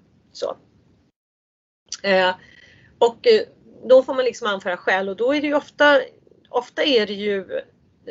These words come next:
tunga sociala skäl, det vill säga att man har knappt råd att försörja de barn man har till exempel, eller att man har barn med funktionshinder redan hemma, eller att man själv har ett funktionshinder som gör att man har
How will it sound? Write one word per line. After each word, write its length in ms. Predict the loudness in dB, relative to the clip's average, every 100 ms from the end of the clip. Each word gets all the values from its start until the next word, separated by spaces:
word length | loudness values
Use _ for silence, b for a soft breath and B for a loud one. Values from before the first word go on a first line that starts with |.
| -8
tunga 360 | -4 0 2 0
sociala 640 | 0 -6 -2 -2 -2 -4
skäl, 280 | -6 -10 -10
det 60 | -8
vill 120 | -8
säga 240 | -2 -2
att 120 | -2 -4
man 260 | -6 -6 B B B B -2
har 100 | -2
knappt 360 | -2 -8 -8
råd 220 | -4 -2 0
att 140 | -4
försörja 380 | -6 -4 -2 -4
de 200 | -6 -6
barn 240 | -6 -6
man 160 | -8 -12
har 420 | -6 0 2 2
till 200 | 0 -4
exempel, 600 | -4 -2 -2 -2 -2 0
eller 180 | 0 0
att 120 | -4
man 140 | -8
har 260 | -4 -2 -2
barn 360 | 0 0 0 -2
med 120 | -6
funktionshinder 1000 | -8 -4 -2 -2 -2 -8 -8 -6 0 2
redan 460 | 2 -2 0 -2 0
hemma, 320 | 0 2 0
eller 120 | 0
att 80 | 0
man 120 | -2
själv 420 | -2 -4 0 0
har 160 | 4 4
ett 160 | 4
funktionshinder 1000 | 2 -8 -4 -4 -4 -4 -6 -4 0 2 2
som 200 | 0 -4
gör 200 | -2 -4
att 140 | -4
man 140 | -6
har 220 | -2 -2